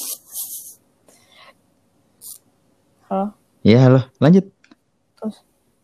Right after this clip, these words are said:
Speaker 2: Iya.
Speaker 1: Yaudah, terus itu perjalanannya sekitar sepuluh sampai dua belas bulan.
Speaker 2: Uh.
Speaker 1: Terus ya udah, rencanain.
Speaker 2: Abis itu udah deh jadi P O gitu?
Speaker 1: Iya, itu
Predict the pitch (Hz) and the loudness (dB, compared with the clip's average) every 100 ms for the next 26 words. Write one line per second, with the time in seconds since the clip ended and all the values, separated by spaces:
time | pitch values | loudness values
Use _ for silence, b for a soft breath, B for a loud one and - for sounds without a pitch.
0 | _ _ _ _ - 92 104 - _ _ | _ _ _ _ -4 -4 -4 -8 _ _
1 | _ _ _ _ _ _ _ _ _ 220 | _ _ _ _ _ _ _ _ _ -2
2 | 226 226 247 247 - - - 220 254 254 | -2 -2 -4 -6 -8 -14 -10 -2 -2 0
3 | 240 220 220 214 220 233 - - 226 220 | 0 2 2 2 -2 -4 -8 -8 -6 -6
4 | 220 - - 220 208 - 208 214 208 202 | -10 -12 -10 -8 -8 -8 -8 -6 -4 -4
5 | 190 196 202 - 202 226 254 214 208 208 | -4 -6 -8 -8 -6 -4 -6 -6 -8 -10
6 | _ _ _ _ _ _ - 104 113 113 | _ _ _ _ _ _ -8 -4 -2 -2
7 | 101 95 92 90 104 113 _ 605 - _ | -2 -2 -4 -6 -10 -14 _ -20 -20 _
8 | _ - 240 226 214 _ _ _ - B | _ -20 -12 -12 -12 _ _ _ -20 B
9 | B - 101 101 - 156 151 175 156 143 | B -2 -2 0 2 2 4 4 2 2
10 | 139 147 143 135 113 98 95 _ _ _ | 2 2 0 0 -4 -6 -8 _ _ _
11 | _ _ _ _ _ _ _ _ _ _ | _ _ _ _ _ _ _ _ _ _
12 | - 262 247 247 254 285 294 262 | -2 4 6 6 4 2 0 -2